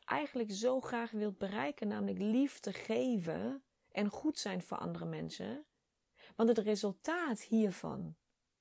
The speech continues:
wat ik keer op keer op keer zie, is dat je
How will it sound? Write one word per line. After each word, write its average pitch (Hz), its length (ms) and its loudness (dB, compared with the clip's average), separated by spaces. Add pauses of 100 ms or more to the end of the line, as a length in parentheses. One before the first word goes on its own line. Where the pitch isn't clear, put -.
(460)
wat 190 160 0
ik 190 180 -4 (140)
keer 294 300 6
op - 180 -6
keer 247 300 2
op - 180 -2
keer 202 320 6
zie, 208 460 2 (520)
is - 520 4 (1040)
dat 208 340 6
je 190 440 0